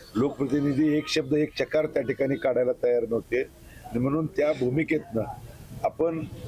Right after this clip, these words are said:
नानांनी सांगितलेल्या पद्धतीनं कॉरिडॉर असेल, त्या ठिकाणी सर्वसामान्यांचा व्यापार उद्ध्वस्त करण्याचं काम जे या प्रशासनाकडून, या चुकीच्या सरकारनं पुढून चालू आहे,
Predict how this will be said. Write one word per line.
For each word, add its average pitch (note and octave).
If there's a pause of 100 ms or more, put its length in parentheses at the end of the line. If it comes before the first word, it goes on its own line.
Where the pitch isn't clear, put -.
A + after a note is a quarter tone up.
नानांनी C3+
सांगितलेल्या C#3
पद्धतीनं A2 (480)
कॉरिडॉर C#3+
असेल, B2 (100)
त्या C3
ठिकाणी C3
सर्वसामान्यांचा B2+
व्यापार B2
उद्ध्वस्त B2+
करण्याचं A#2
काम B2+
जे A#2 (500)
या B2+
प्रशासनाकडून, B2+
या C#3
चुकीच्या A2+
सरकारनं A2+ (340)
पुढून A#2+
चालू G#2+
आहे, F#2